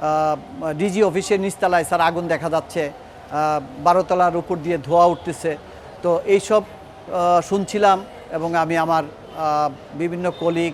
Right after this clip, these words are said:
তারপরে অথরিটির কাছ থেকে নানা রকমের ইনফরমেশন পাচ্ছিলাম এবং তারা আমার সাথে সার্বক্ষণিক যোগাযোগ রাখছিলেন। আমি ভালো আছি কি না,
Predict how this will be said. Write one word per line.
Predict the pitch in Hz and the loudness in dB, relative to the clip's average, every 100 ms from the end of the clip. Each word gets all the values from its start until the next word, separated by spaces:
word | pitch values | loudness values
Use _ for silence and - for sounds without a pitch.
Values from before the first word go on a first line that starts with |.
| - | 0
তারপরে | 165 139 165 | 0 0 -2
অথরিটির | 160 135 165 156 170 147 | -2 -2 -6 -6 -6 -4
কাছ | 156 - | -4 -6
থেকে | 156 165 151 - - | -6 -6 -6 -10 -6
নানা | 160 170 180 | -2 0 0
রকমের | 180 190 180 | -2 -2 -4
ইনফরমেশন | 180 170 175 - 185 151 | -4 -6 -8 -8 -10 -2
পাচ্ছিলাম | 160 - 190 185 208 - - | -2 0 0 0 0 -10 -6
এবং | 160 165 | -4 0
তারা | 170 175 | 2 2
আমার | 175 165 | 2 -2
সাথে | 165 170 | -6 -2
সার্বক্ষণিক | 175 180 180 - 196 185 | 0 0 -2 -2 -2 0
যোগাযোগ | 190 180 160 143 | 2 2 0 -2
রাখছিলেন। | 156 - 156 139 117 - - - | -4 -4 -6 -6 -8 -18 -20 -12
আমি | - 156 190 | -2 0 2
ভালো | 190 160 185 | 0 0 4
আছি | 202 196 196 | 4 2 -2
কি | 202 | -2
না, | 185 180 | 0 0